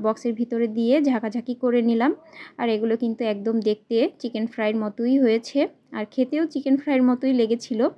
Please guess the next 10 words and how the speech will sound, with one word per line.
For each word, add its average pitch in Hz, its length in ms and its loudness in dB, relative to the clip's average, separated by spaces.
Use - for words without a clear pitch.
আমার 233 180 -2
ছেলে 240 260 -2
বুঝতেই 254 380 -2
পারেনি 254 480 2
যে 233 160 -2
আমি 220 440 0
ওকে 262 320 2
মাছ 240 400 4
দিয়ে 220 300 2
এগুলো 226 280 4